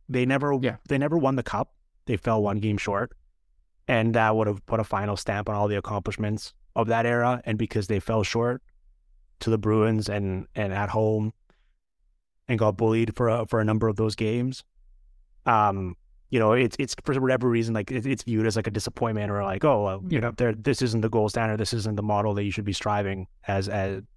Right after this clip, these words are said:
Speaker 1: to, to replicate yourself." And, and I just push back about, against that so much because, like, by any other measurement other than winning the Stanley Cup, they were right up there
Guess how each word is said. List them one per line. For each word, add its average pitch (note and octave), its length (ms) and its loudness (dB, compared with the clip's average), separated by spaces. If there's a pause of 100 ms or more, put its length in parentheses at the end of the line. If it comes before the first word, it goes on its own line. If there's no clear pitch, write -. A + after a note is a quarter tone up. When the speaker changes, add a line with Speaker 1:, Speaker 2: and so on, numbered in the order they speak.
(220)
Speaker 1:
to, G2+ 240 0
to B2 120 -2
replicate A2 520 -2
yourself." A2+ 460 2 (600)
And, B2+ 460 2
and B2+ 160 2
I B2+ 140 2
just C3 140 -6
push - 160 -6
back A#2+ 200 0
about, A#2+ 200 -2
against A#2+ 240 -4
that G#2 120 -2
so B2+ 180 0
much B2+ 240 2
because, G#2+ 240 0
like, A2 240 0
by A#2 180 2
any B2 280 0
other B2 240 2
measurement A2+ 400 0
other A2 260 0
than G#2+ 160 -2
winning G#2+ 180 0
the G2+ 60 -4
Stanley G2+ 320 -4
Cup, A#2+ 280 0 (880)
they A#2+ 180 2
were A#2 320 4
right A2 180 2
up G#2 180 -2
there F#2 280 -4